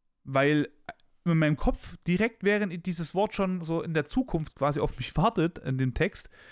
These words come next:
weiß ich, eigentlich darf ich das nicht sagen, es gehört aber zum Text und wenn ich den Text sagen möchte, dann gehört es dazu und wäre eigentlich okay,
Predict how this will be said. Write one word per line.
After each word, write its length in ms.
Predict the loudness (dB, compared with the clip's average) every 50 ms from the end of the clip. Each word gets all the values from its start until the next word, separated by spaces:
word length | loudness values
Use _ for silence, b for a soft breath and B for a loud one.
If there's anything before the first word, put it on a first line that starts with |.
| B B B B B B B B B B B -8
weiß 380 | -2 0 2 4 4 2 2 0 0
ich, 240 | 0 -2 -2 -2 -6 _
eigentlich 500 | 0 0 0 2 2 0 0 0 -2 0
darf 220 | 0 0 0 0 0
ich 80 | -2
das 160 | -4 -4 -2 -2
nicht 160 | -2 -2 -2
sagen, 340 | -2 -4 -4 -4 -4 -4 -4
es 140 | -4 -2
gehört 160 | -2 0 0 2
aber 120 | 0 0
zum 300 | -2 -2 -2 -2 0 2
Text 380 | 2 2 2 0 -2 -4 -4 -4
und 80 | -2
wenn 80 | -2 -2
ich 80 | -4
den 160 | -4 -6 -4 -2
Text 440 | -2 -2 -2 -2 -6 -10 -14 -8
sagen 400 | -2 0 0 0 0 0 0 0
möchte, 380 | 2 2 0 0 -2 -2 -4 -2
dann 160 | -2 -2 -2
gehört 180 | -2 -2 -2 -2
es 60 | -4
dazu 360 | -6 -8 -6 -4 -4 -2 -2
und 180 | -2 -2 0 0
wäre 260 | 0 0 0 -2 -2
eigentlich 260 | -2 -2 -2 -2 -4
okay, 460 | -6 -8 -6 -2 2 2 2 2 0